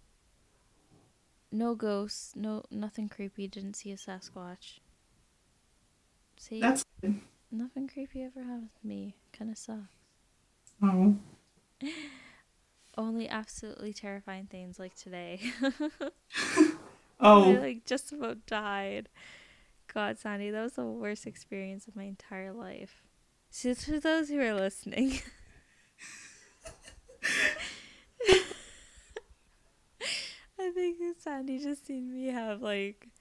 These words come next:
Speaker 1: war flashbacks. <laughs>
Speaker 2: Yeah. Your face said it all.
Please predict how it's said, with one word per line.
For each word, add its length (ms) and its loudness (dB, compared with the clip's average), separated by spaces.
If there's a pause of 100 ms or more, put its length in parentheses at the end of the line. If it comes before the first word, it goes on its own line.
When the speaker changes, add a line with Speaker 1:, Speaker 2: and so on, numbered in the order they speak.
(440)
Speaker 1:
war 360 -2 (120)
flashbacks. 1120 -2
<laughs> 40 2
Speaker 2:
Yeah. 600 8 (1120)
Your 120 6
face 480 4
said 180 4
it 100 6
all. 400 4